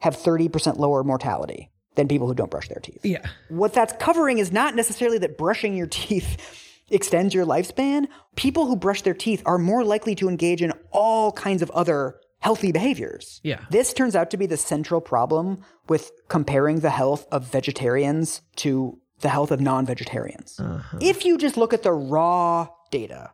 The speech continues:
Speaker 1: vegetarians and vegans have, like, way lower rates of everything. Diabetes, strokes, cancer,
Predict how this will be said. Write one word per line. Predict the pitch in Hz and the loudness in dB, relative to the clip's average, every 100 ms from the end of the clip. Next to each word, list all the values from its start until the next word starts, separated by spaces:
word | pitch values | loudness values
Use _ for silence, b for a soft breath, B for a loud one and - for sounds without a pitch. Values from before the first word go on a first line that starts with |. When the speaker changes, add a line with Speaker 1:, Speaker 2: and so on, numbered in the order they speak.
| _ _ | _ _
Speaker 1:
vegetarians | 233 294 269 247 240 208 | 0 2 2 2 2 0
and | 180 | -2
vegans | 151 147 151 147 | -2 0 0 -2
have, | - 160 | 0 0
like, | 156 156 147 | 2 0 -2
way | 170 160 160 196 208 208 202 196 | -2 0 2 4 4 2 2 2
lower | 180 175 170 | 2 2 0
rates | 151 151 160 - | -2 -4 -6 -4
of | 175 185 180 - - | 0 0 -2 -8 -4
everything. | 160 135 117 - - _ _ | -2 -4 -10 -12 -16 _ _
Diabetes, | 196 196 196 196 196 196 196 196 B B | 2 4 4 2 2 0 0 -2 B B
strokes, | - 185 180 175 175 - _ - | -2 2 2 0 -4 -20 _ -6
cancer, | 190 185 180 190 180 170 | 0 0 2 2 2 0